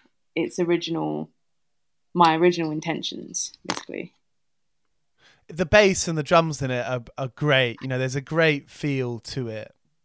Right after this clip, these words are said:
Speaker 2: It's, it's warming. It's a warming sound.
Speaker 1: Yeah, the, um, on that E P, the rhythm section, the bass and drums are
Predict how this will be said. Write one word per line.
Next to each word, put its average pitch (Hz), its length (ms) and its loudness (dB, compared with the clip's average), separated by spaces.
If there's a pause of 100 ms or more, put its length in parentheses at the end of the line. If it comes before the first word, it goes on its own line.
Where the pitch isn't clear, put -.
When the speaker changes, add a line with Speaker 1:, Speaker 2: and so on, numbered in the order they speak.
(200)
Speaker 2:
It's, 147 160 -4
it's 147 180 -6
warming. 139 500 6
It's - 160 -8
a 143 60 -2
warming 143 360 0
sound. 107 460 -2 (960)
Speaker 1:
Yeah, 208 400 4
the, 196 280 4
um, 190 460 4 (520)
on 202 140 2
that 208 220 8
E 190 120 -2
P, 185 360 -2
the 180 560 4
rhythm 185 440 2
section, 170 720 -4
the 170 80 -12
bass 175 280 -4
and 175 100 -4
drums 170 420 -4
are 165 380 0